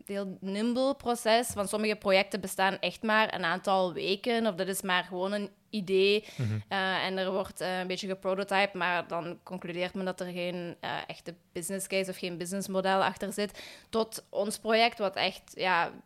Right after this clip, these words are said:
Speaker 1: vijf jaar, zes jaar, eh,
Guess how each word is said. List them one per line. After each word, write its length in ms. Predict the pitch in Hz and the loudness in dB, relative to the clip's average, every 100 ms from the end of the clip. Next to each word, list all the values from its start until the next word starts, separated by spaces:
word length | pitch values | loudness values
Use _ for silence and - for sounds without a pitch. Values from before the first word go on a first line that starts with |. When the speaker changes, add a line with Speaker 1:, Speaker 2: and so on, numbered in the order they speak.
| - - | -20 -20
Speaker 1:
vijf 540 | - 165 175 190 - - | -8 0 0 0 -8 -10
jaar, 520 | 175 160 175 190 185 | 0 2 4 4 2
zes 280 | 185 185 - | -4 -4 -4
jaar, 440 | 180 175 190 190 190 | 0 4 4 2 -2
eh, 800 | - 175 175 175 170 160 165 | -6 -2 0 0 0 -2 -4